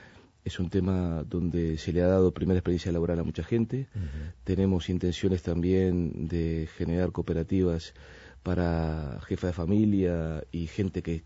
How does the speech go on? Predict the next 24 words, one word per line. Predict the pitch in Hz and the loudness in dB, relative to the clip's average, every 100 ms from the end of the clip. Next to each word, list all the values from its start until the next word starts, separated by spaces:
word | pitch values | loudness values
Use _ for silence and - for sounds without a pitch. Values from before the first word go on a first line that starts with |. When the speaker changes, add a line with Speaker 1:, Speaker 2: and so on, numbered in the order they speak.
| - | -4
Speaker 1:
quiera | 107 98 | -2 0
salir | - 98 113 | -2 0 0
de | 98 | 0
la | 85 | -2
espiral | 92 98 92 | 0 0 0
de | 82 | 0
la | 80 | 0
violencia | 90 92 82 | 0 -2 -2
doméstica. | 90 101 123 123 - | 0 2 0 -2 4
Speaker 2:
Un | 131 | 6
sistema | 135 - 139 | 6 6 6
noble | 143 156 143 | 8 8 6
que | |
se | 127 | 4
prestó | 98 101 - 135 | 4 2 4 6
a | 135 | 6
especulaciones, | - 92 95 101 - 95 | 4 4 6 4 4 4
Speaker 1:
Eh, | 135 | 6
Speaker 2:
de | |
Speaker 1:
mm, | |
Speaker 2:
cualquier | 104 82 80 | 6 4 2
modo. | 78 71 67 67 - | 0 -2 -6 -4 4
Speaker 1:
mm, | 143 123 - - - - - - _ - | 4 4 -2 -10 -18 -20 -20 -20 _ -18
justamente, | - - 139 139 117 95 | -12 -2 2 2 0 -4